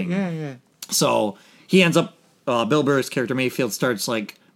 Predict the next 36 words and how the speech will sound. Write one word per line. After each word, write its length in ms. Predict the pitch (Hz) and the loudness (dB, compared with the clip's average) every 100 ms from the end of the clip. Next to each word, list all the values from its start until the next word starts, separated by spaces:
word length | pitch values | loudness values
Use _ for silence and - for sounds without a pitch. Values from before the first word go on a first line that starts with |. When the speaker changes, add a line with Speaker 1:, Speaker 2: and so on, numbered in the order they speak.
| - | -6
Speaker 1:
unleashing, 460 | 143 139 131 - 120 | -2 0 0 -2 -4
saying, 280 | 131 123 107 | -2 -4 -2
talking 260 | 131 123 | -4 -2
about 120 | 120 104 | -4 -2
Project 340 | 131 123 117 | -2 -2 -4
Cinder, 240 | - 127 | -4 -2
which 140 | 123 110 | -2 -4
is 80 | 113 | -4
another 260 | 120 113 | -2 -2
deep 260 | 107 113 98 | -2 -4 -4
cut 240 | 123 117 | -8 -6
from 160 | - 110 | -6 -4
one 100 | 117 | -4
of 60 | 104 | -4
the 60 | |
Speaker 2:
Mm-hmm. 60 | 101 | -4
Speaker 1:
games 340 | 117 113 104 | -4 -2 -4
where 300 | 110 104 104 - _ _ | -4 -4 -6 -10 _ _
it's 200 | - 113 - | -8 -6 -4
the 200 | 110 107 | -4 -2
Emperor 400 | 135 110 123 117 | -4 -2 -2 0
basically 480 | 101 127 - 110 117 | 0 0 -2 -4 -4
just 220 | 107 - - | -4 -8 -6
torched 400 | 135 117 - - - _ _ _ | -4 -4 -6 -12 -18 _ _ _
his 220 | 151 131 | -2 -2
people, 680 | - 156 143 139 131 131 127 | 0 0 0 0 2 2 2
the 100 | 113 | 0
whole 160 | 135 - | -2 -4
planet, 320 | 147 139 - | -4 -4 0
basically 320 | 151 - 139 | 0 0 -4
just 200 | 117 - | -4 -6
killed 260 | - 123 117 | -4 -2 -2
all 100 | 107 | -4
these 140 | 107 | -6
Speaker 2:
Yeah. 80 | 131 | -4
Speaker 1:
people. 360 | 131 110 113 | -4 -2 -6